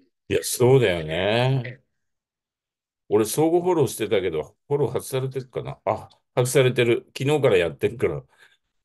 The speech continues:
Speaker 1: 一昨日までフォローされてたけど、外されてる。<laughs> ええ、そうなんだ。
Speaker 2: ええ。
Speaker 1: で、やばいよね、これ。あの、基金なくなってくと。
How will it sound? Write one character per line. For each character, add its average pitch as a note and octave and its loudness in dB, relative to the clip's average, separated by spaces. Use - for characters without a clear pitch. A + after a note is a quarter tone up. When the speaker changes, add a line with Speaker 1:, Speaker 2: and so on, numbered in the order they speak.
Speaker 1:
一 B2 -2
昨 E3+ 4
日 C3 0
ま C3+ 4
で A#2 4
フ A2 2
ォ C#3+ 0
ロ C#3 4
ー B2+ 4
さ B2 -4
れ G#2+ -6
て C#3 -16
た B2 -6
け F2 -14
ど、 E2 -12
外 F#2+ -10
さ A2 -12
れ A2 -8
て G#2 -8
る。 - -14
<laughs> - -8
え G#2 -6
え、 - -14
そ A2+ -2
う - 2
な F#2 -2
ん C#2 -6
だ。 - -14
Speaker 2:
え - -14
え。 - -12
Speaker 1:
で、 E2+ -4
や G#2+ 4
ば G3+ 2
い D3+ 2
よ F#2 -2
ね、 D#2+ -6
こ F2 -4
れ。 E2 -4
あ F2 -4
の、 E2+ -6
基 - -16
金 A#2 0
な E2 -4
く E2+ -6
な E2+ -6
っ C#2 -10
て D#2 -8
く C2+ -14
と。 C2+ -4